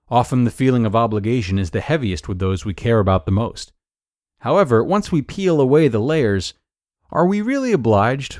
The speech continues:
or is it a false sense of responsibility? Would communicating openly and authentically actually serve everyone more? Number three,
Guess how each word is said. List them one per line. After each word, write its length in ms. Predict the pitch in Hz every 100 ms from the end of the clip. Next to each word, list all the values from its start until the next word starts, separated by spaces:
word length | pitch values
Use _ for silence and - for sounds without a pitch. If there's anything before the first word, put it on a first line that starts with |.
| -
or 160 | 151
is 100 | 170
it 80 | 160
a 40 | 156
false 340 | 175 165 147
sense 260 | 160 147 135
of 80 |
responsibility? 840 | 123 - 139 123 95 101 92 - 95 _ _ _ _ _ _
Would 180 | 131 123
communicating 680 | - 131 160 160 - 143 123
openly 420 | 113 131 135 127
and 140 | 123 110
authentically 720 | 98 - 107 135 - 139 131
actually 480 | 98 - - 113 104
serve 320 | - 113 104
everyone 400 | 101 104 101 90
more? 320 | 92 139 202 _ _ _ _ _ _ _ _ -
Number 220 | 113 123
three, 360 | - 170 139